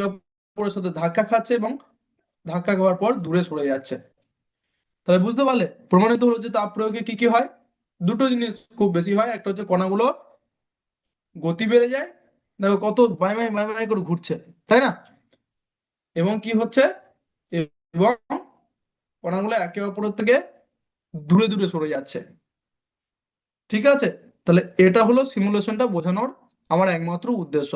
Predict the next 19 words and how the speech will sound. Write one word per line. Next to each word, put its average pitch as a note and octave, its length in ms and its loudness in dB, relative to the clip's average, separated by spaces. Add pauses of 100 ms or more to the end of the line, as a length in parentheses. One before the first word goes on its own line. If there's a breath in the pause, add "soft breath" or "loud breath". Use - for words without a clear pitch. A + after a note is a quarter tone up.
আশা E3+ 140 2
করছি G#3 180 -2 (100)
বুঝতে G#3+ 260 -2
পেরেছো। A3+ 260 -2 (1080)
ওকে, E3 240 -4 (880)
এরপর B3+ 340 4
আমরা B3+ 180 0
কি A#3 140 -4
করব, F3+ 140 2 (1120)
এই A3+ 140 0 (100)
যে C4+ 80 0 (280)
জানলাম G3 380 2 (3500)
আমাদের F#3 280 -2
ক্লাসটার G3 420 2
ব্যাপারে, F3 260 0 (160)
তাপ F#3 160 6 (100)
প্রয়োগে G3+ 420 0 (220)
পদার্থের F#3 500 0
অবস্থার F#3+ 340 -4